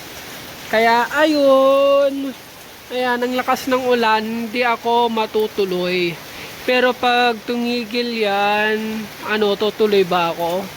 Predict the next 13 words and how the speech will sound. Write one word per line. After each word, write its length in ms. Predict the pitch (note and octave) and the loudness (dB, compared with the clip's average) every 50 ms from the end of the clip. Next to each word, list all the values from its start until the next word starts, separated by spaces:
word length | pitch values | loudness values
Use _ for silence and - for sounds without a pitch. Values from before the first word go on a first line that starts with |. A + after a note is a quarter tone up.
| - - - - - - - - - - F#3 | -16 -16 -16 -16 -16 -16 -16 -16 -10 -4 0
Ayan, 240 | F#3+ F#3+ G3 F#3+ | 2 2 2 2
tulog 320 | F#3+ - A3 A3 A3 G#3 G3 | 2 2 4 4 4 4 2
pa 160 | - - G3+ | 0 -6 -4
si 160 | - B3 A3 | -2 -4 -4
Papa 320 | - A3 G#3 G3+ G3 - F#3+ | 0 0 0 0 0 0 -4
J. 400 | E3+ D#3 F#3+ F#3+ G3+ G3+ F#3+ - | -4 -2 0 0 0 0 -2 -2
Siya 160 | - G#3 G3 | -4 -4 -2
na 80 | G3+ | -4
sana 320 | G3 - A3+ G3 F#3+ F#3+ F#3+ | -4 -2 0 0 0 0 0
yung 480 | F#3+ G3 F#3+ F#3+ F#3 F#3 F#3 F#3 F#3 | 0 0 2 2 2 2 0 0 2
yayayain 720 | F#3+ G3 G3 F#3+ F#3+ F#3+ F#3+ F#3 F#3 E3+ E3 E3+ F3 F3 - | 2 2 4 4 2 2 2 2 0 0 0 -2 -4 -2 -2
ko. 240 | - G#3+ A#3 A#3 G#3+ - - - - - - - G3 | 0 0 0 0 -2 -6 -14 -16 -16 -14 -6 -4 -2
Magtatainan. 880 | F#3+ F#3 - G#3+ G3 G3 - G#3+ G3+ G3+ G3 G3+ G#3 A3 A3 G#3+ G3+ | -2 -2 -2 -2 -2 -2 0 0 0 0 2 0 0 0 -2 -4 -6